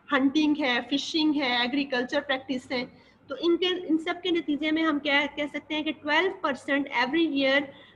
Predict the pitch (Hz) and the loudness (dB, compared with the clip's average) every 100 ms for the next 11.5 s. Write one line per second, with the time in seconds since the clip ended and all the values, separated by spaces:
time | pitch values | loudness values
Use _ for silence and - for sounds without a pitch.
0 | - 285 277 302 294 294 277 262 262 277 | -2 2 2 2 0 0 0 2 4 4
1 | 294 294 311 277 285 262 254 254 - 233 | 4 2 2 2 2 2 0 0 2 2
2 | 262 294 285 294 262 262 254 262 - 247 | 2 2 2 2 2 0 -2 -4 -2 -2
3 | 285 302 320 285 277 269 262 240 220 - | 0 2 2 2 4 4 2 0 -4 -6
4 | 247 233 226 247 - 220 - - 214 233 | -4 -2 -2 -4 -6 -14 -16 -10 -6 -4
5 | 240 240 240 220 - 226 233 240 - 214 | -2 -2 -2 -6 -12 -12 -8 -8 -4 -4
6 | 214 277 262 254 233 269 214 208 220 277 | -2 -4 -2 -4 -2 -4 -2 0 2 2
7 | 302 339 - - _ - 294 349 339 254 | 0 -4 -12 -20 _ -2 2 2 0 -2
8 | 247 247 196 180 240 240 233 - - 277 | -2 -6 -6 -2 -4 -4 -8 -6 -2 0
9 | 254 269 240 247 220 220 233 233 240 233 | 0 0 -2 -4 -6 -6 -4 -4 -4 -2
10 | 247 247 226 240 247 - 285 254 208 208 | -2 -2 -4 -4 -4 -2 -2 -2 -4 -4
11 | 214 202 180 175 175 | -4 -4 -6 -6 -6